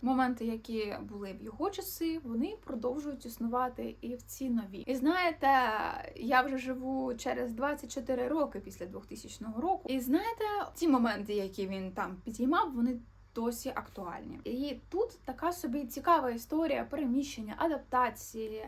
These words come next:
тих нових технологій. Він ще й винахідник, тому у нього доволі цікавий шлях. Але був тут один момент, який трошечки погіршив мені враження. Адже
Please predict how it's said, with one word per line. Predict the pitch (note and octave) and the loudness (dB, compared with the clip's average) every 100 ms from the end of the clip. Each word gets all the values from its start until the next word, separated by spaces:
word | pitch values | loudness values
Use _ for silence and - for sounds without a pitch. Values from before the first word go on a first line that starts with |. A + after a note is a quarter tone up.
| - | -4
тих | D#4 - | -2 0
нових | B3+ C4+ D#4 | 2 2 0
технологій. | - D#4 - C#4+ B3 A#3+ - G#3 | -4 -6 -4 -2 0 -2 -4 -4
Він | B3+ | -4
ще | - C4+ | -2 -4
й | B3+ | -4
винахідник, | G#3 A#3 C4+ C4+ A#3 A#3 G#3+ F#3+ - | -4 -2 -2 -2 -6 -6 -8 -12 -12
тому | G#3 A3 | -8 -4
у | A#3 | 0
нього | A#3+ B3 | 0 -2
доволі | B3 A#3 B3+ | -4 -2 -2
цікавий | C4 - B3+ B3+ | -4 -8 -6 -4
шлях. | - - - | -4 -6 -4
Але | C4 C#4+ E4+ F#4 F4 E4+ - - | -2 0 2 4 2 -2 -8 -4
був | F4+ | -2
тут | - A3 - | -4 -14 -12
один | G#3 G#3 | -10 -6
момент, | G#3+ D4 A4 A4+ | -2 0 0 -2
який | A3+ F4+ F4 | -4 0 0
трошечки | - C4+ - - A#3+ A3+ - - | 0 -6 -6 -8 -6 -6 -6 0
погіршив | F#4+ C4 F#3+ - A3 | 2 2 0 -4 -6
мені | A#3 B3 | -2 0
враження. | A#3 F3 - - - - | -2 -6 -10 -12 -8 2
Адже | - A3+ A3+ | 2 2 -4